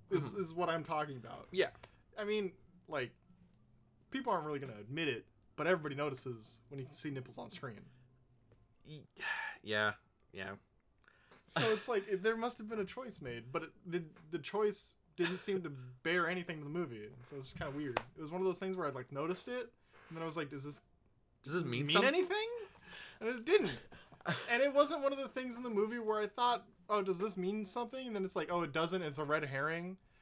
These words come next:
Speaker 1: It's one of those things where it's just like, I'm pretty sure somebody just forgot.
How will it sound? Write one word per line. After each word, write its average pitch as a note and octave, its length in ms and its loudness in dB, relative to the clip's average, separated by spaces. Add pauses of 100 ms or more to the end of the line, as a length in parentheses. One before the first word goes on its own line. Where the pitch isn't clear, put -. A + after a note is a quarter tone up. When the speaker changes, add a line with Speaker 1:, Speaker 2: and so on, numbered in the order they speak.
(140)
Speaker 1:
It's A3 120 -6
one C4 80 -4
of C4+ 80 -2
those C4 120 -4
things C4 240 -6
where B3+ 100 -8
it's A3 80 -10
just A#3+ 160 -8
like, C4 100 -6 (680)
I'm G#3+ 60 -20 (120)
pretty D4 160 -6
sure C#4 160 -6
somebody C#4 260 -6
just - 200 -12
forgot. C4 400 0